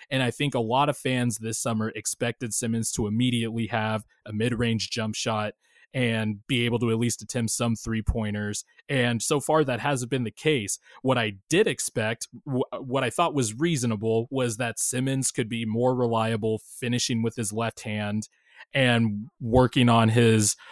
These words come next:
off-ball game, which, you know, being in the dunker spot and cutting and running off-ball in transition. And so far, there just hasn't been that.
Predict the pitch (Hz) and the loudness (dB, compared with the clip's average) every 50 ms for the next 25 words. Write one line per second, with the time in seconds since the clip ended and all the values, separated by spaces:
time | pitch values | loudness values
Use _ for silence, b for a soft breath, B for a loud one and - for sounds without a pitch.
0 | B B _ - 123 123 123 - - - 120 117 113 104 117 113 113 113 117 113 | B B _ 4 6 6 6 4 4 4 4 4 4 4 2 2 4 4 4 2
1 | - - 131 120 117 113 110 101 127 127 127 123 123 113 110 104 95 - 127 123 | 2 2 2 2 4 4 2 2 4 4 4 6 4 4 2 0 0 2 2 2
2 | 117 - 127 110 - - - 117 113 110 110 - _ - 117 101 104 - - - | 4 2 0 0 0 0 2 2 2 2 2 -2 _ -8 -10 -8 -8 -4 0 2
3 | 131 127 120 120 120 120 117 123 - - 120 104 98 110 117 117 117 117 113 110 | 2 4 4 4 4 4 2 2 0 -2 -4 -2 0 2 2 4 4 4 4 4
4 | 110 117 117 - - 120 113 113 113 113 107 107 - - 117 110 107 104 98 113 | 4 2 2 2 2 2 2 2 2 0 -2 -4 -4 -4 -4 -4 -4 -4 -4 -4
5 | 117 107 - 123 113 110 107 B B B B B 123 123 - - 139 143 135 - | -4 -4 -2 -2 -2 -2 -4 B B B B B -2 0 2 2 2 2 2 2
6 | 139 139 135 113 120 110 101 117 120 - - 127 123 113 113 113 104 - - 127 | 2 2 4 4 2 0 0 -2 -4 -2 0 0 0 2 0 0 -2 0 0 0
7 | 135 120 110 104 98 101 110 | 2 2 0 0 -2 -4 -6